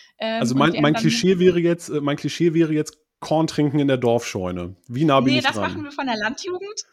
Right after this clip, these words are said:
Speaker 1: Äh,
Speaker 2: Okay.
Speaker 1: da war ich auch drin, aber
Speaker 2: <laughs>
Speaker 1: mit der J U haben wir eine Tour nach Dortmund gemacht, ähm, zur Ju-Messe. Das war damals Europas größte Jugendmesse. Die gab's in Dortmund und in Berlin und ich fand das so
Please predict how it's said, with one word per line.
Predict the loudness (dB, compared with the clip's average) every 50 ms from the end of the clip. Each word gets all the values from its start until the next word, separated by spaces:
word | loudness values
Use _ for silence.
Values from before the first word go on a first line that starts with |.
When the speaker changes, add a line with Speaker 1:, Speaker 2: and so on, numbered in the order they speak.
| -20 -20 -20 -20 -20 -4 0
Speaker 1:
Äh, | 0 0
Speaker 2:
Okay. | 2 4 4 4
Speaker 1:
da | 4
war | 2
ich | 0 0 0
auch | 0 0 0 -2
drin, | -6 -4 -2 -2 0 0 0
aber | 0 0 0 0 -2 -2 -4 -10
Speaker 2:
<laughs> | -14 -10
Speaker 1:
mit | -8 -6 -4 -2
der | 0 0 0 0 0
J | -2 -4 -6 -6 -8
U | -10 -8 -4
haben | -2 -2 -2 -2 -4 -8
wir | -6 -6 -4 -4 -4 -4
eine | -6 -6 -6 -8
Tour | -10 -12 -8 -8 -6
nach | -4 -4 -4 -4 -6 -8
Dortmund | -6 -6 -4 -4 -4 -6 -8 -10 -10 -10
gemacht, | -8 -8 -8 -8 -8 -10 -12 -14 -12
ähm, | -10 -8 -8 -8 -8
zur | -10 -10 -10 -10 -8
Ju-Messe. | -8 -8 -10 -10 -8 -8 -8 -10 -10 -12 -14 -14 -14 -12 -14 -14 _ -20 -20 _
Das | -18 -14 -12 -12
war | -10 -6
damals | -4 -4 -4 -4 -4 -6 -6 -8 -10 -10 -10
Europas | -10 -8 -8 -10 -12 -10 -10 -12 -12 -12
größte | -12 -12 -12 -12 -10 -12 -14 -12
Jugendmesse. | -10 -10 -10 -10 -12 -12 -12 -14 -14 -14 -16 -20
Die | -18 -14
gab's | -12 -12 -12 -12 -14 -16
in | -12
Dortmund | -10 -10 -10 -10 -10 -12 -12
und | -12 -12 -12
in | -12 -12
Berlin | -12 -12 -12 -10 -10 -12 -12 -12
und | -14 -16 -14 -14 -16 -16 _
ich | -16 -12 -12
fand | -12 -12 -12
das | -16 -20
so | -20